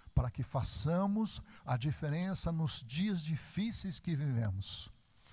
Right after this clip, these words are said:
Você é luz onde você está, você pode fazer total diferença. E que esse amor que você vive, ele possa ser esse amor que Deus quer que vivamos da maneira intensa,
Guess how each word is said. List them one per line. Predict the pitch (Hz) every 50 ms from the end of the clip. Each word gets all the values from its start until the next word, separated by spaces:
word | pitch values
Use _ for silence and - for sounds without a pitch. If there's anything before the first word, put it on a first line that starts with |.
| - - - - -
Você | 139 117 - - 151
é | 143
luz | 139 147 160 160 139
onde | 143 139 139 135 135
você | 120 135 - - - 147
está, | 120 - - - 117 110 101 98
você | 104 104 107 - 131 -
pode | - 135 139 143 -
fazer | - - 131 120 113 131 147 131 -
total | - 127 - - 151 147 160 180
diferença. | 156 - - 156 143 117 120 117 107 - - - - - - - - - - - - - - - - - - -
E | 135
que | - - 127
esse | - - 143
amor | 135 127 131 135 151 143
que | - - 147
você | 135 143 - - - 143
vive, | 120 110 110 131 143 147 143 120 123 117 - - - - - - - - -
ele | 127 127 123
possa | - - 135 135 123 - - 110
ser | - - 143 131
esse | 127 117 - 135
amor | 127 113 123 131 127 123
que | - - 127
Deus | 113 127 123 107 -
quer | - - 131 131 123 117 - - - - - - - - - - - - - -
que | - - 135 127 123 120 120 117
vivamos | 107 104 123 110 - 127 127 127 135 135 135 139 - - - - - -
da | - 127 127
maneira | 127 127 127 120 127 139 127
intensa, | 123 120 104 - - 127 131 131 135 131 120 - - - 104